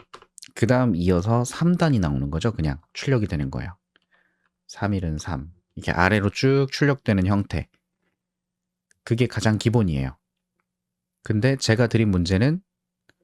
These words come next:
옆으로 나오죠. 이 단이 나오고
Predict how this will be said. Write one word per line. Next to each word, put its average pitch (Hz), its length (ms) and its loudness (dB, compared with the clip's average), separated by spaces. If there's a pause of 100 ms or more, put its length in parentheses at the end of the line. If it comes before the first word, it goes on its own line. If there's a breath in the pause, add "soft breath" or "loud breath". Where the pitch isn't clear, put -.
(380)
옆으로 90 320 0
나오죠. 78 380 -2 (680)
이 98 220 -4
단이 104 260 0
나오고 92 540 -4